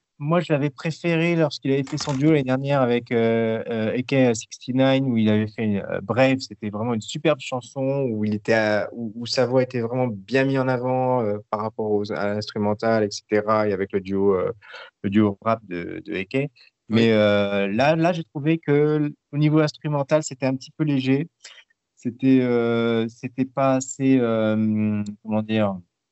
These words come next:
Speaker 1: peut-être pas assez travaillé, et des fois, la, la voix était, était trop mise en avant, finalement. La voix de Toshi était trop mise en avant, les instruments étaient arrivés un peu trop au point en secondaire, et par exemple, sur, euh, une Bohemian Rhapsody, bah, du coup, ça,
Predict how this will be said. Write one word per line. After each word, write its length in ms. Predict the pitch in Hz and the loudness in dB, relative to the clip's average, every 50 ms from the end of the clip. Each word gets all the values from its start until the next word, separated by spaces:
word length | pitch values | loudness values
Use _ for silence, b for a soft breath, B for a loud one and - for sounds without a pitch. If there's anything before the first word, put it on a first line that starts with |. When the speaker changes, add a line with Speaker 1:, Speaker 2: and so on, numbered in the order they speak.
| _ _ _ _ - - - - - - | _ _ _ _ -20 -16 -14 -14 -12 -4
Speaker 1:
peut-être 180 | - 135 131 - | -4 -4 0 2
pas 120 | 147 139 | 2 2
assez 180 | 139 139 165 156 | 2 2 0 -4
travaillé, 760 | - - 151 135 131 139 135 135 143 156 170 180 180 120 120 | -2 -2 -2 0 2 2 2 2 2 2 0 0 -2 -4 -6
et 60 | 117 | -4
des 140 | 120 120 113 | -4 -4 -4
fois, 260 | - - 143 143 147 | -4 -2 -2 0 0
la, 140 | 135 117 - | 0 -2 -2
la 160 | 113 117 117 | -2 -2 -2
voix 240 | 117 123 135 147 151 | 0 2 2 2 2
était, 480 | 147 - _ 123 117 113 110 110 110 110 - | 2 0 _ -2 0 0 0 0 -2 -2 -6
était 220 | 104 - - 107 - | -14 -16 -18 -18 -16
trop 260 | - - - 131 160 | -14 -6 -2 0 0
mise 220 | 165 170 156 135 143 | 0 0 -2 -2 -2
en 100 | 131 127 | 0 0
avant, 220 | 117 107 107 98 | 0 0 -2 -4
finalement. 420 | 92 - - 98 92 90 87 87 | -4 -6 -10 -8 -8 -6 -6 -6
La 120 | 85 90 92 | -8 -8 -6
voix 120 | 98 107 | -6 -6
de 60 | 107 | -6
Toshi 300 | - - 117 107 - 127 | -6 -6 -8 -6 -4 -6
était 80 | 104 98 | -6 -6
trop 200 | - - - 139 | -8 -4 0 4
mise 140 | 135 131 127 | 4 4 4
en 60 | 120 | 4
avant, 360 | 117 113 110 117 120 143 156 b b b b _ - | 2 2 2 2 0 0 -2 b b b b _ -4
les 160 | 104 101 104 | -2 0 2
instruments 480 | 113 113 - - - 120 117 123 - 127 | 2 0 -2 -4 -4 -2 0 2 2 0
étaient 160 | 113 117 113 | 0 0 0
arrivés 260 | 107 113 113 107 117 | 0 0 0 2 2
un 100 | 113 117 | 0 0
peu 160 | 113 - 151 | 0 -4 -8
trop 300 | - - _ 160 156 143 | -8 -6 _ 0 2 2
au 60 | 135 | 2
point 260 | 131 135 _ 139 135 131 | 0 -2 _ -4 -2 -2
en 60 | 131 | -2
secondaire, 540 | - - 139 131 120 113 113 123 143 143 131 | -4 -4 -2 -2 -2 0 0 0 0 0 0
et 60 | 113 | 0
par 140 | 110 113 117 | 2 2 2
exemple, 300 | 117 117 127 139 143 - | 2 2 0 -4 -4 -6
sur, 180 | - 113 104 | -6 -2 0
euh, 100 | 110 104 | 0 2
une 140 | 101 107 107 | 2 2 2
Bohemian 400 | 104 113 110 113 113 117 113 107 | 4 4 4 4 2 2 2 2
Rhapsody, 500 | 104 107 - - 104 - 113 107 123 147 | 0 -2 -4 -8 -8 -6 -4 -4 -2 0
bah, 120 | 139 107 | 0 0
du 140 | 101 101 104 | 0 0 -4
coup, 180 | - - 147 143 | -6 -6 -6 -6
ça, 180 | - - 90 | -4 -4 -4